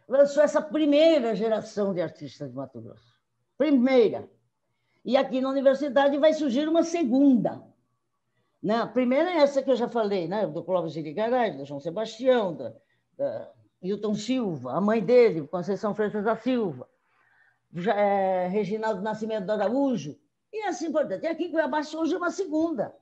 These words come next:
através do Museu de Arte e de Cultura Popular. Que a universidade agora, dez de, de dezembro, agora, ela fez cinquenta anos. E o museu, ele foi fundado em janeiro de setenta e quatro.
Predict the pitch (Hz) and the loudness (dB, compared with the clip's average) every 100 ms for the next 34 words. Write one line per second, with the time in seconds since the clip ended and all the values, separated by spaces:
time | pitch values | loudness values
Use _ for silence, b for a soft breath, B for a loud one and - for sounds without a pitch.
0 | _ _ _ _ 175 185 247 208 240 247 | _ _ _ _ -10 -2 -2 2 0 0
1 | 294 285 254 285 269 277 262 277 247 285 | -2 -4 -4 -4 0 0 -2 -8 -10 -8
2 | 285 277 277 240 302 220 196 - _ _ | -4 -4 -6 -6 0 0 0 -10 _ _
3 | _ _ _ _ _ 190 214 226 208 220 | _ _ _ _ _ -2 -2 -2 -4 -4
4 | 269 269 233 262 247 202 - _ 156 139 | 0 0 0 -4 -4 -8 -14 _ -8 0
5 | 226 220 160 165 143 151 156 190 240 294 | 2 2 -6 -10 -10 -8 -4 -2 -2 -2
6 | 175 160 160 254 226 170 160 180 190 208 | -4 -4 -2 -2 -2 -2 -2 -4 -8 -4
7 | 214 226 214 - 220 285 277 220 156 - | -4 -4 -6 -10 2 4 4 -2 -6 -12
8 | _ _ B B B _ 220 240 277 269 | _ _ B B B _ -4 2 2 2
9 | 175 247 277 294 285 _ _ _ _ 214 | 2 4 4 4 -6 _ _ _ _ -4
10 | 220 247 233 262 220 202 220 262 302 - | 0 0 0 -2 0 2 2 -2 -8 -18
11 | _ _ _ _ _ _ _ 240 240 262 | _ _ _ _ _ _ _ -4 0 0
12 | 240 269 240 220 247 277 214 262 233 214 | 4 4 4 2 2 -2 -2 -2 -2 -4
13 | - 226 226 220 233 214 180 160 - | -4 -4 -4 -2 -4 0 -2 -2 -14